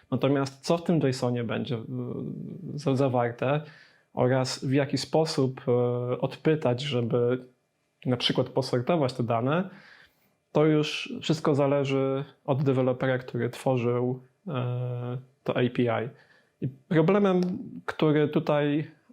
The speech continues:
e, n-, największym problemem, który tutaj zauważamy, jest brak autodokumentacji,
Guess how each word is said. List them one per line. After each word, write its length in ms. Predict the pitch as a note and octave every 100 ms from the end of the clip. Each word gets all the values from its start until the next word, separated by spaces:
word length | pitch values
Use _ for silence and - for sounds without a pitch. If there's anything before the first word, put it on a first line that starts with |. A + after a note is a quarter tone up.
| -
e, 40 |
n-, 1000 | C3 C3 C3 C3 - D3 D3 D#3+ D3 C#3+
największym 380 | C#3+ G3+ F#3 D#3
problemem, 360 | C3+ C3 C3
który 120 | C3
tutaj 140 | C3 C3+
zauważamy, 680 | C3 C3 B2+ B2+ E3+ A3 - - _ _ _
jest 640 | C3+ C3 C3+ C3+ - - _ _ _ _ -
brak 760 | B2+ D3 E3 E3 D#3+ - - _ -
autodokumentacji, 1400 | C#3 D3 D3 C#3 B2+ C#3+ C#3+ F#3 D#3+ - D#3+ G3+ G3